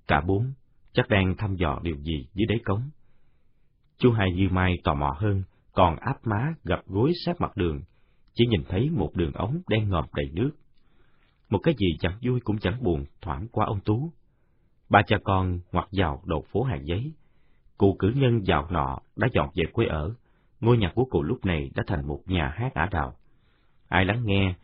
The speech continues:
sẽ thấy có tiếng tom chát từ lớp nhà trong vẳng ra. Ông Tú có vẻ như trẻ lại. Tuổi xuân ông cũng đã mê hát ả đào. Có lần ông đi với bạn Văn Chương, ông trẻ nhất đám. Cô Đào đương nhìn ông,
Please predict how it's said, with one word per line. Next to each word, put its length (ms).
sẽ 220
thấy 220
có 160
tiếng 300
tom 220
chát 280
từ 260
lớp 180
nhà 260
trong 200
vẳng 220
ra. 260
Ông 200
Tú 80
có 200
vẻ 200
như 180
trẻ 240
lại. 300
Tuổi 220
xuân 140
ông 280
cũng 160
đã 100
mê 240
hát 220
ả 200
đào. 240
Có 120
lần 220
ông 180
đi 80
với 100
bạn 300
Văn 200
Chương, 280
ông 200
trẻ 180
nhất 180
đám. 280
Cô 100
Đào 260
đương 220
nhìn 180
ông, 280